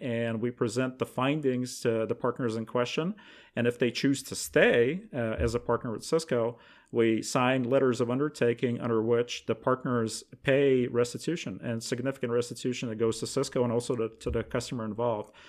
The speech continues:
But in a deal like that that you're describing, yes, unfortunately, internal diversion happens. And, um, according to our agreement, the I C P A, Cisco has the right to audit those deals, and we do. And brand protection,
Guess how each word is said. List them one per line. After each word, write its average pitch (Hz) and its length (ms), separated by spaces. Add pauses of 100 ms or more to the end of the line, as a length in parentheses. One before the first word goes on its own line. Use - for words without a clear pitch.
(160)
But 143 100
in 156 120
a 160 80
deal 202 200
like 151 180
that 165 160
that 131 140
you're 143 180
describing, 120 680
yes, 135 480
unfortunately, 123 800 (300)
internal 135 340
diversion 120 520
happens. 127 580 (400)
And, 120 460
um, 117 800
according 127 420
to 120 460
our 107 500
agreement, 123 560 (100)
the - 140
I 113 100
C 127 220
P 117 280
A, 123 340 (580)
Cisco 147 520
has 120 240
the 113 80
right 113 240
to - 160
audit 110 360 (180)
those 127 260
deals, 160 500
and 120 280
we 131 80
do. 127 320
And 113 200
brand 117 180
protection, 117 540